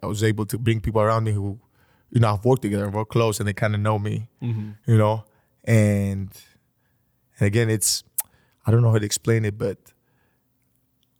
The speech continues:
Speaker 1: I want, like, I want to spread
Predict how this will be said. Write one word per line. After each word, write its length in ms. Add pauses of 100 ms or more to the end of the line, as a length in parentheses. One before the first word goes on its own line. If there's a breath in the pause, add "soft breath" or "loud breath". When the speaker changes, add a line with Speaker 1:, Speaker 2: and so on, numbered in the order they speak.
(280)
Speaker 1:
I 880 (340)
want, 480 (240)
like, 220
I 80
want 340
to 60
spread 320